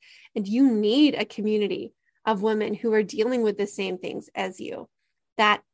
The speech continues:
know the struggles of trying to get your kids ready for school, then scrambling to create some social media content before it's time to pick them up again. You need women who know what it's like to wake up in the morning exhausted after being up with a baby or sick kids through the night,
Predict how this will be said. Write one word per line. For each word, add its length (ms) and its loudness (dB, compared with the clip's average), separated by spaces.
know 300 6
the 80 0
struggles 480 2
of 140 -4
trying 240 0
to 60 2
get 200 0
your 100 -4
kids 320 -4
ready 220 0
for 160 -2
school, 500 -2
then 160 0
scrambling 640 2
to 120 -4
create 320 2
some 100 -2
social 320 -2
media 380 2
content 580 -4
before 280 -6
it's 160 -12
time 260 -4
to 80 -12
pick 220 -12
them 140 -4
up 160 -8
again. 380 -10
You 120 2
need 360 2
women 460 6
who 280 2
know 320 4
what 180 6
it's 160 0
like 220 4
to 120 -14
wake 300 0
up 160 2
in 80 2
the 80 2
morning 340 0
exhausted 840 0
after 260 0
being 320 0
up 180 -2
with 140 -6
a 80 -6
baby 640 0
or 180 -4
sick 420 -6
kids 380 -4
through 120 -4
the 100 0
night, 320 -2